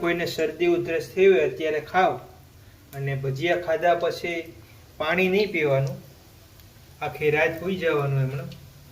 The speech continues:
તો સવારે તમારે પચાસ ટકા શરદી ઉધરસમાં ફેર પડી જાય. ચણાના લોટ છે આમાં, પછ-, ચણાનો લોટ છે એ શરીરમાંથી શરદી,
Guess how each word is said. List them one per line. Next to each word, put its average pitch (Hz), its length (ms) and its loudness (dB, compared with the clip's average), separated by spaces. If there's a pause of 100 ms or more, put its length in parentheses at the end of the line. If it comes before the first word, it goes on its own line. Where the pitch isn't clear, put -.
(1120)
તો 139 120 -4
સવારે 165 500 2
તમારે 160 420 -2
પચાસ 170 340 -2
ટકા 175 340 -4
શરદી 160 340 -2
ઉધરસમાં 147 680 -4
ફેર 147 200 -2
પડી 143 280 -6
જાય. 117 280 -8 (420)
ચણાના 160 480 2
લોટ 156 280 4
છે 165 220 2
આમાં, 147 400 0 (1120)
પછ-, 131 380 -4
ચણાનો 175 500 4
લોટ 175 240 4
છે 180 180 2 (100)
એ 180 120 4 (600)
શરીરમાંથી 175 760 2
શરદી, 165 560 2